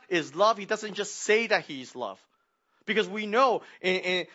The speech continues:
in, uh, John chapter, John chapter three, verse eighteen, that love is not just about words or, or, or tongues, but it's about actions and truth. God himself does not just blast in the sky in the heavens and say, "Gu-, guys, I love you."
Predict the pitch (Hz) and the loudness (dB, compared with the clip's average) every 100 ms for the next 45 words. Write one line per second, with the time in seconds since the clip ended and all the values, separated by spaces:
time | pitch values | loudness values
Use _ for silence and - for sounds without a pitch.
0 | - 175 175 160 151 151 196 226 233 226 | -6 -2 0 4 4 4 4 4 4 2
1 | 208 240 220 - - - 220 226 240 214 | 2 0 -4 -4 -14 -2 2 4 2 -4
2 | 208 226 220 214 214 202 202 - 240 202 | -4 -4 2 2 2 -2 -6 -4 -4 2
3 | 185 - - 180 _ - 180 254 269 185 | 2 2 -12 -20 _ -4 4 4 4 -2
4 | 196 247 262 240 185 196 165 175 214 254 | 0 2 0 -2 2 2 2 4 6 4
5 | 247 - _ _ - 170 175 - 175 165 | 0 -18 _ _ -4 2 2 4 2 4
6 | 175 160 156 - 247 226 - 160 175 170 | 4 2 2 2 2 2 -2 -4 -4 2
7 | 196 196 - _ _ - 208 226 240 220 | 4 2 -2 _ _ 2 2 2 -2 -4
8 | 180 175 - - 262 143 - _ _ _ | -6 -8 -10 -8 -8 -8 -14 _ _ _
9 | _ _ _ _ _ _ _ 165 240 294 | _ _ _ _ _ _ _ 0 4 4
10 | 247 226 190 - 262 262 202 185 240 247 | 2 -2 -6 2 4 6 2 0 2 2
11 | 247 - - - 180 208 233 - 190 175 | 0 -6 -8 -10 2 4 6 2 -4 -6
12 | - 214 202 214 175 196 202 185 160 - | -2 4 4 4 4 2 0 -2 -4 -6
13 | - - _ 175 214 226 - - 165 175 | -10 -10 _ 2 4 4 0 -2 2 4
14 | 208 175 160 | 2 -2 -6